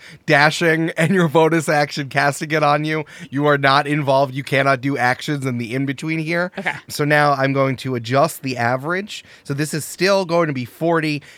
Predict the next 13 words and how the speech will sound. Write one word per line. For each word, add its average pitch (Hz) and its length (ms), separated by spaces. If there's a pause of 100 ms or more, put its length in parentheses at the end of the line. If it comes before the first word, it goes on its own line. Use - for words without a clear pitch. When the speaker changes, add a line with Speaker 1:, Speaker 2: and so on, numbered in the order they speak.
Speaker 1:
because 113 300
you're 110 140
still 143 360
underneath 110 480
the 101 100
sap. 175 400 (420)
Um, 113 440
but 107 120
that's 110 200
forty 127 600 (220)
divided 107 220
by 104 120
three 120 720